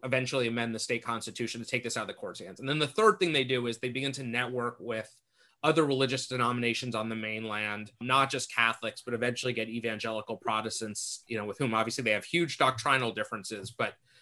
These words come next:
but a lot of shared political goals to take hold of this. And that's what eventually creates the Defense of Marriage Act is, is, is activism by, by evangelical Protestants on this. And then the, the, the Mormons sort of drift away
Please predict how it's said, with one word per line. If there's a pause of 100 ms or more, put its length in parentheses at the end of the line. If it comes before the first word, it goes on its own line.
(180)
but
a
lot
of
shared
political
goals (160)
to
take
hold
of
this.
And
that's
what
eventually
creates
the
Defense
of
Marriage
Act
is,
is, (240)
is
activism (320)
by,
by
evangelical
Protestants
on
this.
And
then (540)
the,
the,
the
Mormons
sort
of
drift
away